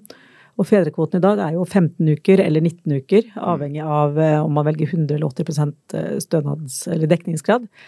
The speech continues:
Speaker 1: Så det vil jo si at i de tilfellene hvor mor mottar uføretrygd, så har jo far bedre rettigheter,
Speaker 2: Mm.
Speaker 1: eh, enn
Speaker 2: Greit å være klar
Speaker 1: situasjonen
Speaker 2: over.
Speaker 1: der. Ja,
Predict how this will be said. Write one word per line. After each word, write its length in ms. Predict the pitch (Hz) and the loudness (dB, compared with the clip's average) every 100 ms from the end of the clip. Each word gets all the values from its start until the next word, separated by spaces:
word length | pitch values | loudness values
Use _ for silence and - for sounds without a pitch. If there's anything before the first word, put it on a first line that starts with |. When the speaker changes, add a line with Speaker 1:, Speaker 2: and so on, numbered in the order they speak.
| - - _ | -20 -20 _
Speaker 1:
Så 140 | - 170 | -8 2
det 120 | 180 | 2
vil 60 | 156 | 2
jo 40 | |
si 160 | 160 160 | -2 -2
at 140 | 156 - | -4 -4
i 120 | 165 | -2
de 100 | 156 | 0
tilfellene 480 | 160 165 - 165 160 | 2 0 0 0 0
hvor 100 | 180 | 2
mor 240 | 160 156 170 156 | 2 2 2 2
mottar 140 | 170 - | 0 0
uføretrygd, 480 | 170 - 156 185 175 | 0 0 0 -2 0
så 100 | 180 | 2
har 40 | |
jo 60 | 160 | 2
far 260 | - 160 151 | 0 -2 0
bedre 300 | 147 147 147 | 0 0 -2
rettigheter, 440 | 156 196 - 185 _ _ - | -4 -8 -12 -12 _ _ -12
Speaker 2:
Mm. 220 | 127 190 | -10 -8
Speaker 1:
eh, 80 | 202 | -4
enn 300 | 160 151 - | -2 -2 -4
Speaker 2:
Greit 180 | 123 117 | -4 -4
å 80 | 127 | -4
være 140 | 135 | -2
klar 20 | |
Speaker 1:
situasjonen 180 | 123 101 | -2 -4
Speaker 2:
over. 60 | - | -6
Speaker 1:
der. 80 | - _ | -12 _
Ja, 100 | - | -2